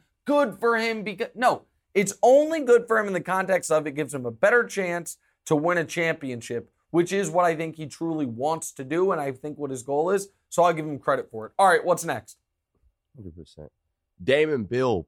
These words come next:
Speaker 2: both signed huge extensions with their teams. But, I mean, not, sorry. Beal
Speaker 1: Yeah.
Speaker 2: says that he thinks that the Wizards can win with him on the team, win a title.
Speaker 1: Mm-hmm.
Speaker 2: Uh, but Lillard says that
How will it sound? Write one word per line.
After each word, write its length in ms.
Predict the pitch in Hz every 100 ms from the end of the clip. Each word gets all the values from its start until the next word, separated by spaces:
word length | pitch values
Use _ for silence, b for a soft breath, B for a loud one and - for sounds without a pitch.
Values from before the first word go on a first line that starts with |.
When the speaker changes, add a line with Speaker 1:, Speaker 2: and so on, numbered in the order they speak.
| _ -
Speaker 2:
both 280 | 117 135
signed 380 | - 135 123 101
huge 240 | 120 120 101
extensions 580 | 98 113 107 104 92 90
with 140 | 90
their 100 | 90
teams. 560 | - 101 87 69 - _ _ _ _ _ _ _
But, 360 | 127 156 123 - _ -
I 20 |
mean, 180 | 107 101
not, 240 | 92 - -
sorry. 280 | 82 76 - _ _ _ -
Beal 360 | 185 214 170
Speaker 1:
Yeah. 100 | 165
Speaker 2:
says 160 | 151 120
that 80 | 123
he 80 | 123
thinks 240 | 135 -
that 80 | 95
the 80 | 95
Wizards 380 | 104 95 87
can 180 | - 87
win 180 | 92 85
with 160 | 80 85
him 120 | 80
on 100 | 76
the 60 |
team, 300 | 71 73 67 _ _ _
win 140 | - 95
a 60 |
title. 320 | 85 80 71 -
Speaker 1:
Mm-hmm. 560 | _ _ _ _ -
Speaker 2:
Uh, 200 | 107 98 - _ -
but 180 | 113 98
Lillard 500 | 131 190 160 139 -
says 320 | - 147 135 117
that 140 | 113